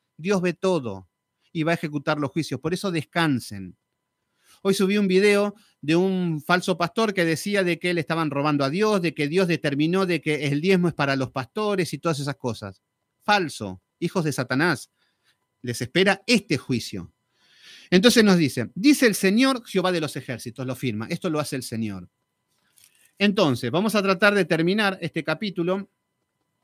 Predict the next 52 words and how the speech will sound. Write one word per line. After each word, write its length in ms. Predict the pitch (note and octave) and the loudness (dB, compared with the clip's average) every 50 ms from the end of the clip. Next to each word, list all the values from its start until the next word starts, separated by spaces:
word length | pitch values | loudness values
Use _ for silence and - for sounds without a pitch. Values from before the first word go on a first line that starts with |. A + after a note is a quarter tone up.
| _ _ _ - _ | _ _ _ -20 _
Así, 360 | - A#2 A#2+ - - D3+ D#3+ | -6 -6 -4 -2 -2 0 0
eh, 340 | D#3 D3+ D3 D3+ C#3 C3+ B2+ B2+ | 0 0 0 0 0 0 0 0
mañana 460 | C3 C#3+ D3+ F3 G#3+ A#3+ B3 B3 A3+ | 0 0 2 2 2 2 2 2 2
es 120 | - - | 2 0
el 100 | F3 E3 | 0 2
día 120 | F3 F3 E3 | 4 4 4
veinticuatro, 600 | D#3 C#3+ - C#3+ - - D3 C3 A#2+ - A#2 A#2+ | 4 2 0 -2 -2 0 0 0 0 -2 -4 -6
así 200 | - - D3 C#3 | -6 -6 -6 -4
que 140 | - C#3 | -2 -2
no, 180 | B2+ C#3 C3+ C3+ | -2 0 0 0
no 120 | C3+ C#3+ | 0 0
voy 100 | C#3+ D#3 | 0 0
a 40 | C#3+ | 0
hacer 200 | B2+ - D#3 D3 | -2 -2 -4 -4
el 80 | D3 C#3 | -4 -4
estudio 500 | C3 - - F#3 F3+ F3+ F#3+ F#3 F3 - | -6 -4 -2 0 2 2 2 2 0 -2
porque, 640 | D#3 C#3 C3 B2+ - B2+ A#2+ A#2+ A#2 A#2 A2+ G#2 - - - - _ _ _ _ _ _ _ _ _ | -4 -4 -6 -4 -4 -4 -2 -2 -2 -2 -4 -6 -8 -14 -20 -20 _ _ _ _ _ _ _ _ _
eh, 220 | - A2+ A2+ G#2+ - | -6 -4 -4 -4 -4
como 240 | - B2+ B2+ B2+ B2+ | -2 -2 0 0 2
buen 200 | E3 F3+ F3+ - | 2 2 4 4
pagano, 420 | E3+ D#3+ E3+ F#3+ G3 G3+ G3+ F3+ | 4 4 4 4 4 2 2 0
festejo 400 | - D#3 C3 - D#3+ - - D3 | 0 -2 -2 -2 -4 -2 0 0
Navidad. 400 | C#3+ C3 C3 C3 C3 B2 G#2+ A2+ - - - | 0 0 0 0 0 -2 -4 -6 -10 -14 -12
<laughs> 220 | D#3+ C#3 - _ _ _ _ _ _ _ _ _ _ - D3+ | -12 -12 -12 _ _ _ _ _ _ _ _ _ _ -4 0
No, 180 | D3 C#3+ C#3+ | 0 2 2
a 60 | C#3+ | 2
ver, 300 | D#3 F3 E3+ D#3+ C#3 A#2+ G2+ - | 2 0 0 0 -2 -4 -8 -10
la 220 | - C3+ C3 C3+ C#3+ | -6 -4 -2 0 2
Navidad 400 | D3+ D3+ D#3+ E3+ F3 G3 F#3+ F3 | 2 2 2 2 2 2 2 2
me, 160 | D3+ D3+ C#3+ | 2 0 -2
me 140 | - E3 D#3 | -2 -2 -2
junto 200 | - F#3 F#3 E3+ | -2 -2 -2 -2
a 60 | C#3+ | -2
comer 220 | - C3+ C#3+ D#3 D3+ | 0 0 0 0 0
con 120 | C#3 B2 | 0 0
mi 80 | C3 A#2+ | -2 -2
familia, 480 | - B2+ B2+ C#3+ D#3+ E3 D3+ C3+ A#2+ | 0 0 2 2 4 4 2 2 0
nada 280 | A#2+ C3+ D3 C#3 B2+ B2 | 0 2 2 2 0 0
más. 320 | C3+ D3+ D3+ C#3+ C3 - - | 0 0 -2 -2 -4 -8 -10
No, 420 | B2+ B2 B2 B2+ B2 A#2+ A#2+ A#2 | -8 -6 -6 -4 -4 -4 -6 -6
no 140 | A#2 B2 B2+ | -4 -6 -6
estamos 300 | A#2+ - C3+ C3 A2+ A2+ | -6 -4 -4 -4 -4 -4
haciendo 320 | G#2 - C3+ B2+ A#2+ A#2 | -4 -4 -2 -2 0 0
nada 240 | B2 B2+ B2+ A#2+ A#2 | 0 0 0 0 0
raro, 420 | A#2+ D3 D#3+ D3+ C#3+ C#3+ C3 B2+ B2 | 2 2 4 4 4 4 2 0 -2
no 80 | B2 | -4
estamos 320 | A#2 - C3+ B2+ A2+ - A#2+ | -4 -6 -8 -8 -8 -6 -6
adorando 300 | A#2 A#2+ C#3 C#3 B2 A2+ | -4 -2 0 0 0 0
a 20 | |
ningún 300 | A2+ A2+ B2 C3+ C3 A#2 | 0 0 2 2 2 2
dios 160 | C3 B2+ A#2+ | 2 0 0
falso. 580 | - C#3 D3+ D3 C3+ A#2 - B2+ B2+ B2+ B2+ | 2 2 2 2 2 0 -4 -4 -4 -6 -6